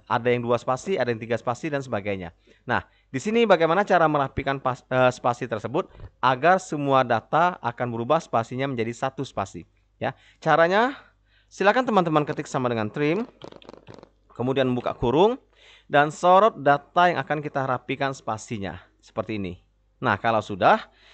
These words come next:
silakan teman-teman tutup kurung, enter. Maka secara otomatis, spasi yang tadinya berantakan akan berubah menjadi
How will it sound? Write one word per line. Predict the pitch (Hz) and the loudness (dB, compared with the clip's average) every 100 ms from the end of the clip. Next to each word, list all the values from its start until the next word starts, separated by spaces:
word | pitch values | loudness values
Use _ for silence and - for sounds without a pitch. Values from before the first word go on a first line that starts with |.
| _ | _
silakan | - 139 143 220 220 | -10 0 2 2 2
teman-teman | 180 160 151 175 | 0 2 0 0
tutup | 170 127 - | -2 -8 -6
kurung, | 143 170 | -2 -2
enter. | 123 180 - 143 98 - _ _ _ - - - _ | -2 -4 0 0 0 -8 _ _ _ -20 -20 -20 _
Maka | 147 185 240 | 0 2 2
secara | 233 - 170 147 | 0 2 4 4
otomatis, | 143 127 117 202 - - _ _ _ | 4 0 2 0 -2 -14 _ _ _
spasi | - - 208 - 240 | -14 0 0 2 0
yang | 220 | 2
tadinya | 175 151 147 | 2 0 0
berantakan | 131 120 113 110 160 180 | 0 -2 -4 -2 -2 -2
akan | - 135 139 131 | -4 -6 -6 -4
berubah | 131 156 160 | 0 0 0
menjadi | 127 117 110 113 170 190 | -4 0 -2 -2 -6 -6